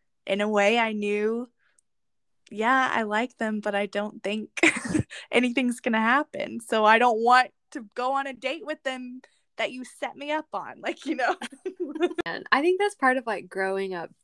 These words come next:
Speaker 2: growing up too, because like I said, I think I used, I used to be, like, super boy crazy.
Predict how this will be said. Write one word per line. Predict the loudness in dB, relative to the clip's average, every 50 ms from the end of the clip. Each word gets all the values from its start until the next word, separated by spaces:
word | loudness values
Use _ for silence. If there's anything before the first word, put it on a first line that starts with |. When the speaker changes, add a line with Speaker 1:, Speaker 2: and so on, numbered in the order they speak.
| -20 -20 _ _ _ -4
Speaker 2:
growing | -2 0 0 0 -2
up | -4 -6 -6 -6
too, | -4 -4 -4 -4 -4
because | -6 -8 -4 -2
like | 0 0 0
I | 0
said, | -2 -2 -2
I | -2 -2
think | -4 _ -8 -4 -4
I | -4
used, | -2 -2 -4 -4 -6 -4 -2 0
I | 2 4
used | 4 2 0 0 -4
to | -4
be, | -2 0 0
like, | 0 -2 -2 -4 -4
super | -4 -2 -2 0 -2
boy | 0 0 -2 -2
crazy. | -4 -4 -4 -4 -2 -2 -4 -4 -4 -6 -8 -12